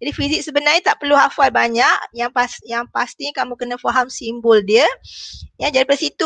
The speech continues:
kamu boleh tulis je ayat dia. Ha, itulah sebenar cara belajar fizik. Ya. Jadi itu maksud satu ampere. Ya.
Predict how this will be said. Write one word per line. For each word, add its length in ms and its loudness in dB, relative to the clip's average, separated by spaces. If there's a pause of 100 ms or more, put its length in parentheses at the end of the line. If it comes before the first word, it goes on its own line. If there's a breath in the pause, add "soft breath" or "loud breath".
kamu 240 2
boleh 240 4
tulis 320 -2
je 80 -2
ayat 400 -4
dia. 160 -12 (400)
Ha, 80 -12
itulah 240 -2
sebenar 320 -2
cara 320 0
belajar 400 -2
fizik. 480 -10 (320)
Ya. 160 0 (480 loud breath)
Jadi 240 -6
itu 80 2
maksud 320 2
satu 400 -2
ampere. 560 -2
Ya. 40 -2